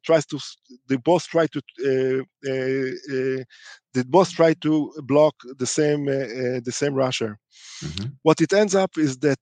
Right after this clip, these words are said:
Speaker 1: uh, uh, Pernell McPhee r-, runs right at Roethlisberger. Roethlisberger, as we always know, runs away from him, hides away,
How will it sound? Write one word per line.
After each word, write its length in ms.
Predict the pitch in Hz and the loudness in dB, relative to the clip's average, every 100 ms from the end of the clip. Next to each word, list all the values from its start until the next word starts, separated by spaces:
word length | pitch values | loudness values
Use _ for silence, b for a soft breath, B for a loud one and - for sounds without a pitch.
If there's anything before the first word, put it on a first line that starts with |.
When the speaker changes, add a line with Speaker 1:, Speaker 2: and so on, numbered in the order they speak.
| - | 0
Speaker 1:
uh, 840 | 147 135 135 131 135 113 - - | 2 2 0 -2 -4 -6 -14 -10
uh, 680 | 127 120 120 117 117 113 113 - - | -8 -8 -8 -6 -6 -8 -10 -14 -4
Pernell 300 | 135 165 180 | 2 4 4
McPhee 440 | 170 - 175 147 110 _ B B B B B - - | 2 0 2 2 0 _ B B B B B -20 -16
r-, 60 | - _ | -20 _
runs 460 | 147 156 165 147 - - _ | 2 4 4 2 -8 -18 _
right 340 | 151 156 202 185 | 2 4 6 4
at 120 | 156 | 0
Roethlisberger. 840 | 151 139 - 110 113 117 123 170 156 | 2 0 -2 -6 -2 0 0 -2 -4
Roethlisberger, 840 | 156 156 156 151 151 139 139 156 | -4 -2 0 2 4 2 0 -2
as 320 | 139 127 120 | -2 -2 -6
we 340 | 131 131 117 - - | -4 -2 -4 -8 0
always 440 | 160 156 139 120 | 2 2 0 -2
know, 300 | 135 135 113 110 B B B B _ _ B _ _ _ | -2 -2 -2 -8 B B B B _ _ B _ _ _
runs 300 | 147 180 160 | 4 4 4
away 300 | 170 165 165 | 4 6 6
from 240 | - 170 | 2 -2
him, 340 | 143 165 165 165 | -2 -2 -2 -6
hides 440 | - - 175 170 | -10 -4 -4 0
away, 460 | 170 170 170 165 | 2 4 2 0